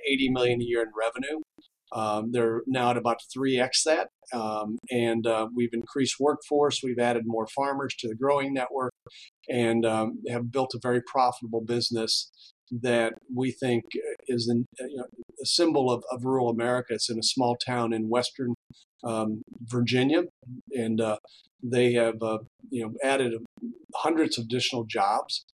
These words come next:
uh, to people that, you know, are, are needing, you know, that twenty, twenty-five dollar an hour per, per, uh, hour wage, and good wages in a small town and, and a good, healthy environment. So that, that's one of the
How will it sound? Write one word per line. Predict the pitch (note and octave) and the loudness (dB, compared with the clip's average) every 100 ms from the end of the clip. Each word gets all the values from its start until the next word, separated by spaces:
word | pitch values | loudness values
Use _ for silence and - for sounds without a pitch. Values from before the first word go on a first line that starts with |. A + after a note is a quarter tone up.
| _ - | _ -10
uh, | A#2 A2+ A2+ | -6 -4 -4
to | C3+ | -6
people | A#2+ D3 D3 C#3 | -2 2 4 4
that, | C#3 C#3 - | 2 -2 -6
you | C#3 | -4
know, | C3+ C3+ _ - - | -4 -4 _ -18 -6
are, | B2+ B2+ B2 - | -2 0 -2 0
are | B2+ B2 | 0 2
needing, | B2+ B2 C3+ C#3 C#3 C3 | 2 4 4 4 2 2
you | B2 | 2
know, | A#2+ | 0
that | B2 - | -2 -2
twenty, | C3 C3 C3 | 0 0 -2
twenty-five | - C3 B2 B2 | -2 -2 -2 0
dollar | B2 B2 B2 | 2 2 2
an | |
hour | A#2+ A#2+ A#2 - | 2 2 0 -6
per, | - A#2+ - | -8 -8 -8
per, | - B2 A#2 | -8 -4 -2
uh, | A2+ A2+ A2+ | -4 -4 0
hour | A#2+ A#2 A#2 | 2 4 2
wage, | A2 C3+ C3+ B2 B2 - - _ _ B2+ | 0 2 2 0 -2 -12 -20 _ _ -4
and | A#2+ A#2 A#2 - C3 B2 | -2 0 -2 -6 -8 2
good | D#3 | 2
wages | D3 D3 D3 C3+ C3 | 4 4 2 -2 0
in | C3+ | 0
a | |
small | A#2+ C#3 C3 | 0 0 0
town | - B2+ B2+ C#3+ | 0 -2 -2 -2
and, | C3 A2+ - | -2 -4 -2
and | A#2+ A2+ A2+ - | -2 0 -2 -2
a | A#2 | -4
good, | A2+ C3+ | 0 0
healthy | A2+ B2+ B2 B2 | 2 0 0 -2
environment. | A2+ A2+ G#2+ A#2 A#2+ | -2 0 -2 -2 -4
So | - A#2+ A2+ | -6 -6 -6
that, | C#3 C#3 _ _ - | -6 -6 _ _ -4
that's | F3 F3+ | -2 0
one | E3 | -2
of | C3+ | 0
the | A#2+ | -4